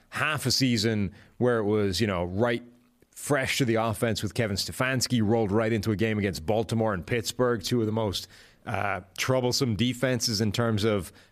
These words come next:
"I don't quite have a grasp of what I'm doing yet," and, "Oh, God, there's blitzes everywhere. Ah,"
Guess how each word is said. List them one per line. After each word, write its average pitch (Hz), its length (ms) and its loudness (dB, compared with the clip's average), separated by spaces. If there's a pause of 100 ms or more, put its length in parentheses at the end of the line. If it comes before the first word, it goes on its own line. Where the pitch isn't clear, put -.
(180)
"I 104 100 0
don't 117 200 -2 (140)
quite 117 320 0
have 107 200 -2
a 101 100 2
grasp 117 360 -2
of 110 60 0
what 113 140 2
I'm 101 120 0
doing 117 280 2
yet," 120 240 2
and, 104 140 -4
"Oh, 113 180 0
God, 113 340 -2
there's 107 160 -2
blitzes 117 400 0
everywhere. 117 480 2
Ah," 143 400 2